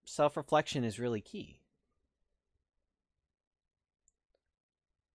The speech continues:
Overall, what I'm just trying to say is that for you to be successful in the gym, like, you have to define that for yourself.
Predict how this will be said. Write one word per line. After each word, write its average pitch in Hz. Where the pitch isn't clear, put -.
Overall, 151
what 139
I'm 151
just 165
trying 156
to 131
say 98
is 104
that 117
for 127
you 127
to 139
be 151
successful 127
in 113
the 101
gym, 95
like, -
you 127
have 165
to 151
define 123
that 107
for 92
yourself. -